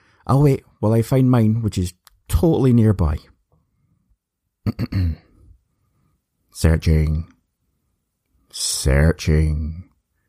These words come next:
Is that it? Enhance. Enhance.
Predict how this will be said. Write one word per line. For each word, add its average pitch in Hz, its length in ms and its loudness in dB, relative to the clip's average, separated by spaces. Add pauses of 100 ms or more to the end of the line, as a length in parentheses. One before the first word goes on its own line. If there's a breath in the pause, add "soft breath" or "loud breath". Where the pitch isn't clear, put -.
(160)
Is 90 100 -4
that 101 160 2
it? - 180 -4 (1200)
Enhance. 90 680 0 (1700)
Enhance. 95 640 0